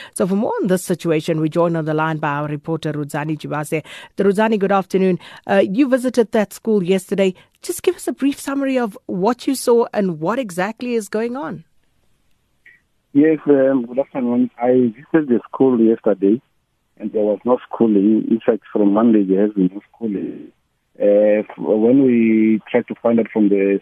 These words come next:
Speaker 2: school governing body and learners, they said since the, the, the, the, the reopening of this, this year's school calendar, there has been no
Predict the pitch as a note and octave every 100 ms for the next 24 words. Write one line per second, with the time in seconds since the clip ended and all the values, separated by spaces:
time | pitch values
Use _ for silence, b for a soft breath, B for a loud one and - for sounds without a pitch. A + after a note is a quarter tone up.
0 | - - A#2+ A2 A2 G#2+ G#2 G2 F#2+ G2+
1 | G#2 G#2 G2 F#2 G#2+ G2 G2 - G2 A#2+
2 | A#2 A2+ - _ _ _ _ _ C#3 C#3
3 | A#2 A2+ A2 G2 - G#2+ G#2+ F#2 G2+ G#2
4 | - G#2 G#2+ F#2 A2 A2+ - C3 - A#2
5 | G#2+ G#2+ - - G2 _ _ A#2+ - _
6 | _ B2 - - A2+ - _ B2+ A#2 A#2
7 | G#2+ G2 - _ _ _ _ _ _ -
8 | G#2+ A2 G#2 G#2 A2+ C3 C3+ C3+